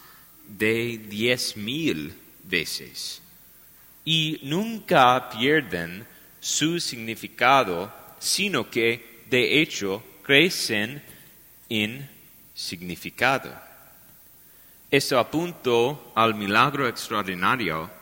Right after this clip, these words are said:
de lo ordinario. El repetido.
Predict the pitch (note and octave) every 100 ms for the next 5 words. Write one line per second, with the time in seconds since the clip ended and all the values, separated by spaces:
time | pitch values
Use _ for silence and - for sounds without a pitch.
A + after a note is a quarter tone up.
0 | - - - - - - G#2+ B2 C#3 D3
1 | - A#2 B2 C#3+ - A2+ G2 F#2 F2 F2
2 | D#2 D2 C#2 - - - - - - -
3 | - - - - D3 E3 D#3+ D3 C3 A2
4 | - D#3 C3 E2